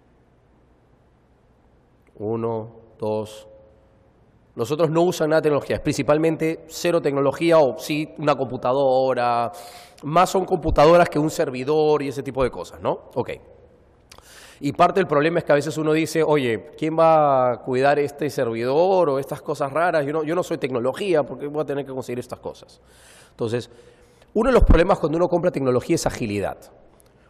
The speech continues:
Cuando uno va a comprar algo de tecnología como una compañía, ¿cuál es el problema?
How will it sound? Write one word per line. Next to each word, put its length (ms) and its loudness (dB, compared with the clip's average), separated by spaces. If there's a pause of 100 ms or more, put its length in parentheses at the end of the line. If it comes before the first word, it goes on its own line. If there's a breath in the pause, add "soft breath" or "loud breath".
Cuando 260 4
uno 140 8
va 60 8
a 60 2
comprar 380 2
algo 220 4
de 80 2
tecnología 640 0
como 160 0
una 100 2
compañía, 480 0
¿cuál 160 0
es 140 -4
el 80 -6
problema? 500 -6